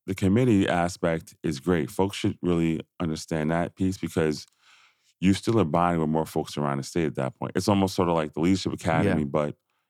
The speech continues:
Speaker 1: it's like now you have, you're charged with a mission.
Speaker 2: Yeah.
Speaker 1: Uh, so then, you know, after that, you get, you get a little member spotlight, you get a little more recognition.
Speaker 2: Yeah, people, pe-, people recognize your face.
Speaker 1: Yeah,
Speaker 2: You know, you
Speaker 1: and
Speaker 2: see you at
Speaker 1: then
Speaker 2: conferences.
Speaker 1: Yeah, I had some conversation. I have to say that, um, two people really instrumental, and I've never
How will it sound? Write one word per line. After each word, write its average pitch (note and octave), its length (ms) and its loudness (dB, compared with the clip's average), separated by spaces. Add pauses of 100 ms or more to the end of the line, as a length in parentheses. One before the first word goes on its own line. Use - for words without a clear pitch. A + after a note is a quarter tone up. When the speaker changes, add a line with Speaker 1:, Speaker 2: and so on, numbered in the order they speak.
(140)
Speaker 1:
it's E2 260 -6
like D#2 260 -2
now E2+ 320 0
you E2 180 0
have, D#2 200 -2
you're E2 100 -2
charged D#2+ 300 -2
with D2 120 -6
a C#2+ 40 -2
mission. - 420 -6 (120)
Speaker 2:
Yeah. F#2 200 -2 (200)
Speaker 1:
Uh, D2 340 -2
so D#2+ 520 -2 (720)
then, G3 400 2
you G#3 80 2
know, A3+ 120 4
after G3+ 400 2
that, G3+ 340 4
you C#3 80 4
get, D#3+ 240 4
you D3+ 60 2
get E3 60 6
a D#3+ 80 6
little D#3 140 6
member D#3+ 240 6
spotlight, D3+ 600 4
you B2+ 60 0
get C#3+ 80 2
a - 20 4
little D3 140 4
more C#3+ 120 4
recognition. D3 520 2
Speaker 2:
Yeah, D#3+ 60 6
people, C#3+ 400 2
pe-, - 140 0
people C#3 280 0
recognize B2+ 340 2
your G2 80 -2
face. C3 320 4
Speaker 1:
Yeah, E3 280 6
Speaker 2:
You - 60 4
know, G2 140 2
you G2 80 2
Speaker 1:
and A2+ 100 4
Speaker 2:
see C3+ 80 6
you C#3 60 8
at C#3+ 40 8
Speaker 1:
then C#3 120 6
Speaker 2:
conferences. A2+ 640 0
Speaker 1:
Yeah, E3 140 2
I E3+ 40 4
had D3 100 2
some - 160 -8
conversation. B2+ 480 2
I A#2+ 60 4
have D3 160 0
to - 80 -6
say B2+ 220 2
that, F#2+ 240 2
um, F#2+ 280 0
two - 180 0
people A#2 320 2
really F#2 220 4
instrumental, F#2 640 0
and F2 100 -2
I've F2 160 0
never F#2 400 2